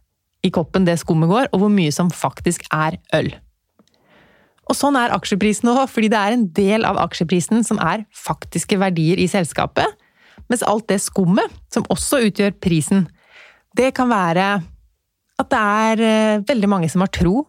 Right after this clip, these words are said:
på denne aksjen, eller at de har uttalt et eller annet som gjør den attraktiv å investere i.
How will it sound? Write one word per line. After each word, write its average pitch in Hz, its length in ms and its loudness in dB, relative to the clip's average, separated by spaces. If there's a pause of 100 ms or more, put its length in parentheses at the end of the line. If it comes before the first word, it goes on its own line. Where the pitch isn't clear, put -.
på 220 100 0
denne 220 200 2
aksjen, 320 300 -4 (680)
eller 247 300 2
at 202 100 0
de 196 180 2
har 170 360 0 (120)
uttalt 240 540 0
et 202 160 -4
eller 214 120 2
annet 208 200 0
som 208 120 2
gjør 175 280 2
den 170 320 0
attraktiv 185 600 -2
å 185 100 0
investere 170 540 0
i. 277 260 0